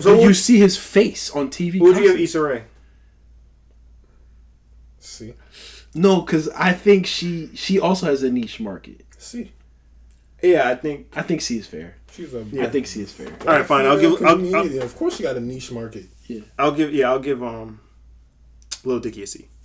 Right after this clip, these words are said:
Speaker 2: Yeah, I think D-, Lil Dicky is a C.
Speaker 3: Okay.
Speaker 1: Machine Gun Kelly.
Speaker 3: F.
Speaker 2: I, I don't give a fuck. Yeah, F.
Speaker 1: F?
Speaker 2: <laughs> Why not?
Speaker 1: <laughs> Just for shits and giggles.
Speaker 3: Nah,
Speaker 2: Yeah.
Speaker 3: I, nah, I ain't gonna hold you. I can't do that. I'm gonna go with,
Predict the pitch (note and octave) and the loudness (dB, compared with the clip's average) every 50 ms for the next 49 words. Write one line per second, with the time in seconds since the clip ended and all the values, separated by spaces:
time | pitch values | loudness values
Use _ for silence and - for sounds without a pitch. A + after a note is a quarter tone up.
0 | _ _ _ _ _ - - - - _ _ - A2+ A2+ A#2 G#2 F#2+ - - - | _ _ _ _ _ -20 -20 -20 -20 _ _ -20 -20 -16 -16 -16 -16 -16 -20 -20
1 | _ G2 F#2+ F#2 F#2 - - - - - _ _ - - _ _ - - - _ | _ -20 -20 -20 -20 -20 -20 -20 -20 -20 _ _ -20 -20 _ _ -20 -20 -20 _
2 | _ _ - C#3+ D#3 D3 B2+ A2+ - _ - - - C3 B2+ - F3+ E3 D#3 D#3 | _ _ -18 -16 -16 -14 -14 -16 -18 _ -20 -18 -14 -8 -4 -2 0 0 0 -2
3 | D3 - D3+ C3+ B2+ A#2+ - _ _ _ _ _ - - _ _ - - _ _ | -4 -4 -6 -6 -6 -8 -10 _ _ _ _ _ -20 -20 _ _ -20 -20 _ _
4 | - - - - F#2+ - - G#3+ G3+ - F3 E3 A#2 G2+ F2 - - - - F#2+ | -20 -20 -20 -18 -18 -18 -18 -20 -20 -18 -16 -16 -16 -16 -18 -20 -20 -20 -16 -10
5 | A2 B2+ B2+ G#2 A2 C3+ A#2+ A#2 - - - - - - - C#4 - - - - | -6 -4 -4 -4 -4 -6 -6 -8 -10 -18 -20 -20 -14 -10 -6 -6 -6 -6 -8 -12
6 | - - - - - - A#3+ - C#3 E3+ F3 E3+ E3+ D3+ C3 - - - - - | -16 -12 -10 -6 -2 -2 -2 0 0 0 0 0 0 -2 -4 -6 -8 -14 -16 -12
7 | - - G3 E3 D#3+ D3+ - D#3+ C#3 - D3+ B2+ - C3+ B2+ - - E3 C#3+ C#3 | -6 -6 -6 -6 -6 -10 -12 -14 -12 -12 -12 -12 -12 -12 -10 -8 -6 -6 -4 -2
8 | C4+ E4 E4+ C#4+ - E3 E3 D3+ D3+ D#3 D#3 D3+ D3 C#3+ C3 B2+ C#3 C#3+ - D#3 | -2 0 0 0 0 -2 -4 -6 -6 -6 -6 -6 -8 -8 -8 -10 -10 -10 -10 -10
9 | B2 G#2+ G#2+ G#2+ G#2 G2 F#2+ - - C3 D3 F3 E3 - C#3 C3 B2+ B2 A#2+ A#2+ | -10 -10 -8 -8 -8 -10 -10 -12 -14 -12 -10 -10 -8 -8 -6 -6 -6 -4 -6 -6
10 | A#2 A2+ G#2+ - | -6 -8 -10 -14